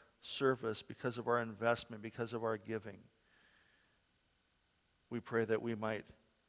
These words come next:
encourage other people to seek you, even the nations to seek you.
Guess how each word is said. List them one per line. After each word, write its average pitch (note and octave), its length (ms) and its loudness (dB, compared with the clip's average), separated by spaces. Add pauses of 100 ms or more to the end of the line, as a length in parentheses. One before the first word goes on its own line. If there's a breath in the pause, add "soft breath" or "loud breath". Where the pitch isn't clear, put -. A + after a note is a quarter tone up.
(1500)
encourage A2+ 840 0 (340)
other B2 220 4
people A#2+ 440 -6
to G#2 100 -6
seek - 460 -6 (200)
you, A2 380 -8 (880)
even C3 340 0
the B2 80 2
nations A#2+ 680 -2
to G#2 140 -8
seek - 420 -8
you. - 160 -14